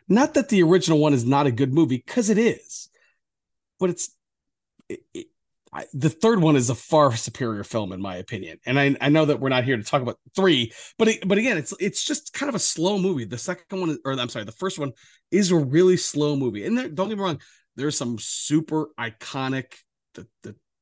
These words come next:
the score, you know, there's a couple iconic shots, you know, to see Regan coming down backwards, you know, doing the spider crawl and the, and the crucifix and the, the,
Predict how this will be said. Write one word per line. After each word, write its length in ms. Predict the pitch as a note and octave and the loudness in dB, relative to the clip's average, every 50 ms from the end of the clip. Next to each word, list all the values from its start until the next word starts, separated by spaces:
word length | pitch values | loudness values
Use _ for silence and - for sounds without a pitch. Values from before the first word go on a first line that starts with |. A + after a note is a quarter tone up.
| _ _ _ | _ _ _
the 100 | - A2 | -14 -10
score, 580 | - - - G3 G3+ G3 F#3+ F3+ E3+ E3 D#3+ - - - _ _ _ _ _ _ _ _ | -8 -6 -4 -4 -2 -2 0 0 -2 -2 -4 -6 -12 -20 _ _ _ _ _ _ _ _
you 160 | - B2+ C3 | -6 -4 -4
know, 100 | A#2+ G#2+ | -4 -4
there's 180 | G#2+ A2+ G#2+ | -6 -6 -8
a 40 | A2 | -8
couple 380 | A2 - - - C3+ B2 A2+ _ _ - - - | -8 -8 -8 -8 -8 -10 -14 _ _ -20 -8 -6
iconic 400 | B2+ B2 - - C#3 B2 A2+ - | -6 -6 -4 -2 -2 -2 -2 -2
shots, 500 | - - G#3+ F#3+ F3 E3+ E3+ - - - | -2 0 2 2 2 0 0 -2 -4 -4
you 80 | C3 B2 | -4 -4
know, 80 | A#2 | -6
to 160 | G#2+ - - A2+ | -6 -6 -6 -4
see 240 | - - C#3+ C#3 | -2 -2 0 -2
Regan 480 | C3 A#2 A2+ C3 C#3 C3 B2+ C3 B2 A2+ | -2 -2 -2 -4 -4 -2 -2 -4 -4 -6
coming 280 | - - D3 C3+ B2+ A2+ | -6 -6 -6 -6 -4 -4
down 340 | B2+ B2+ B2 B2 B2+ A#2 | -4 -6 -4 -4 -6 -6
backwards, 760 | A#2 - B2+ A#2 A#2+ - - B2 B2+ B2+ A#2+ A#2 A2+ - - - - - - _ _ | -6 -6 -6 -6 -6 -6 -8 -8 -8 -6 -6 -6 -8 -8 -8 -12 -16 -20 -20 _ _
you 100 | - A#2+ | -2 0
know, 140 | B2 A2+ A2 | 0 0 0
doing 240 | G#2+ C3 C3+ B2 A2+ | 2 2 2 2 0
the 40 | G#2 | -2
spider 380 | - - - D#3+ D3+ C#3+ C#3 | -2 0 2 2 2 2 -2
crawl 480 | - - D3 C#3 C3 C3 C3 B2+ B2 B2 | -4 -4 -4 -2 -2 -2 -4 -4 -4 -4
and 160 | A#2 A2+ A2 | -4 -4 -6
the, 140 | G#2+ G2+ - - | -8 -10 -12 -12
and 400 | - G#2 G#2 G2 G2+ G2 F#2+ E2+ | -12 -10 -8 -8 -6 -8 -8 -8
the 80 | - G2+ | -10 -12
crucifix 880 | - - - F#3+ E3+ - - D3+ - - D3 - - - - - - B2+ | -6 0 2 2 4 4 2 0 0 -2 -4 -4 -4 -4 -4 -4 -2 -4
and 280 | A#2 A2 A#2 A2 G#2 | -6 -6 -6 -8 -8
the, 160 | G#2 G#2+ G#2 - _ _ | -8 -8 -10 -12 _ _
the, 260 | - G#2+ G2+ F#2+ F#2 | -12 -10 -10 -10 -12